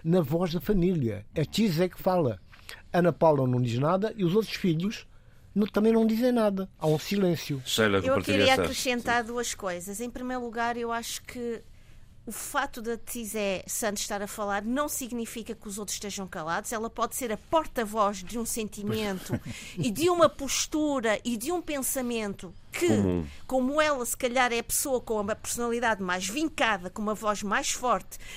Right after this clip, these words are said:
Speaker 3: e mais mediática, que está, ah, no fundo, a representar esse coletivo familiar.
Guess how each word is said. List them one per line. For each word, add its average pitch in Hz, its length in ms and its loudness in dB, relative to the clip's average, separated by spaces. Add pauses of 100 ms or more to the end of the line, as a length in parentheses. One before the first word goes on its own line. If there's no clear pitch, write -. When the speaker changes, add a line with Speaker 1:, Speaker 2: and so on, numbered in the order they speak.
(140)
Speaker 3:
e 240 80 -2
mais 226 300 2
mediática, 220 680 -4
que - 140 -8
está, - 440 0 (480)
ah, 240 360 4
no 226 100 -4
fundo, 277 320 -4
a 254 60 2
representar 262 760 -2
esse 247 160 -2
coletivo 247 420 -6
familiar. 196 480 -8